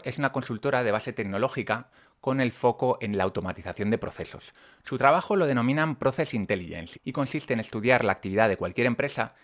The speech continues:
y hacer un mapa de todos los procesos. A continuación, implementan herramientas para gestionar los flujos de trabajo. Lo hacen principalmente con Jira y realizan un riguroso análisis de los datos que utilizan para entender cómo se comporta tu organización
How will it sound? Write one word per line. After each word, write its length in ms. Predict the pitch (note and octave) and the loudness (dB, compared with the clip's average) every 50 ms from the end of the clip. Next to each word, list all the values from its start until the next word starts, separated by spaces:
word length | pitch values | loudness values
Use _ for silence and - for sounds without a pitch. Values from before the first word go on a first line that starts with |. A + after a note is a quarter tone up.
| _ _ | _ _
y 100 | - E3 | -4 -4
hacer 180 | D#3+ - F3 D#3+ | -2 -2 -2 -2
un 100 | D#3 C3+ | -2 2
mapa 280 | C3+ C3+ C#3 C#3 D3 D3 | 2 2 2 4 2 0
de 120 | C3+ B2 | 0 -2
todos 300 | - - C3 B2+ B2+ C3+ | -2 0 0 2 2 2
los 140 | B2 A#2+ - | 0 -2 -4
procesos. 580 | - - E2 - F2 E2+ - D2 - - - - _ _ _ _ _ - - - | -6 -6 -6 -6 -8 -10 -10 -14 -16 -18 -20 -20 _ _ _ _ _ -20 -16 -14
A 80 | - - | -6 -2
continuación, 840 | G#2 G2 G2+ - G2+ F#2+ F2+ F2 - - D#3 D#3 D#3+ E3 E3 - - - | -2 -2 -2 -2 -4 -6 -6 -6 -4 -2 -2 -2 -2 -4 -6 -10 -12 -10
implementan 520 | G#2 F#2 - F#2+ F#2+ G#2 G#2+ - A2+ A2 | -10 -8 -6 -4 -2 -2 0 2 2 2
herramientas 600 | A2 G2+ - F#2+ F#2 G#2 A#2+ B2+ B2+ B2+ B2+ - | 2 0 0 -2 0 0 -2 0 0 -2 -4 -2
para 140 | - A#2 G#2 | -2 -4 -4
gestionar 440 | - A2 - - G2+ G2+ A2 A#2 A#2+ | -4 -6 -10 -6 -4 -2 -2 -2 -2
los 140 | A2 F#2+ - | -4 -6 -6
flujos 320 | - A2+ G#2 - B2 G#2+ | -6 -6 -6 -4 -4 -2
de 100 | A2+ G#2 | -2 -2
trabajo. 480 | - F2+ F#2 A2+ B2 - - A2+ - - - - - - - - _ _ | 0 2 2 2 0 0 -4 -8 -10 -12 -18 -20 -20 -20 -20 -20 _ _
Lo 80 | - | -2
hacen 200 | A#2 A#2+ E3 D#3+ | -2 0 -2 -4
principalmente 640 | - D3+ C3 - A#2+ - A#2+ A#2+ B2 C3 C3+ B2+ - - | -4 -4 -4 -4 -2 0 0 0 0 0 -2 -4 -4 -2
con 200 | G#2+ F#2+ F#2+ F#2 | -2 -2 -2 -2
Jira 280 | G2+ G2 F#2 E2+ - - _ _ _ - - - - - - _ _ _ | -4 -4 -4 -6 -10 -14 _ _ _ -20 -20 -20 -20 -20 -20 _ _ _
y 100 | C3+ C3 | -4 2
realizan 540 | D3+ C#3+ C3+ C#3 C3+ - D#3 D3 D3 - - | 2 2 2 2 0 -4 -4 -4 -4 -6 -6
un 180 | - B2+ A#2+ A#2 | -4 -4 -2 -2
riguroso 460 | - B2 G#2 G#2+ G#2+ A#2 A#2 - B2 | -2 -2 0 0 0 0 0 0 -2
análisis 500 | G2 G#2+ A2+ B2 B2 A#2 - B2+ A2 - | 0 0 0 0 0 -2 -4 -6 -4 -2
de 80 | G#2 F#2+ | -2 -2
los 140 | F#2 F#2 | -2 2
datos 400 | G2 A2+ A#2 - A2+ A#2+ - - - _ - _ _ _ | 2 2 4 4 0 -4 -6 -8 -18 _ -20 _ _ _
que 100 | - E3 | -6 -4
utilizan 400 | D#3+ - D3+ D3 C#3+ - D3+ D3 | -4 -2 -2 -4 -4 -4 -6 -4
para 140 | - B2+ C3 | -2 -2 -2
entender 480 | B2+ B2+ C3 A#2+ B2 B2+ C3 C3 B2+ - | -2 -2 -2 -2 0 0 0 -2 -4 -2
cómo 260 | - B2+ B2 C3 B2+ | 0 0 0 0 -2
se 140 | - C3+ - | -4 -6 -6
comporta 540 | - A2 G#2+ - A2 G#2+ - - A#2 A#2 - | -6 -6 -4 -2 -4 -4 0 0 -2 -2 0
tu 100 | A#2 A2+ | -2 -2
organización 760 | G#2 F#2 F2+ G2 - A2+ G2 - - A#2 A2+ A#2 B2 B2 | -2 -2 -4 -4 -4 -4 -6 -4 -2 -2 -2 -2 -2 -4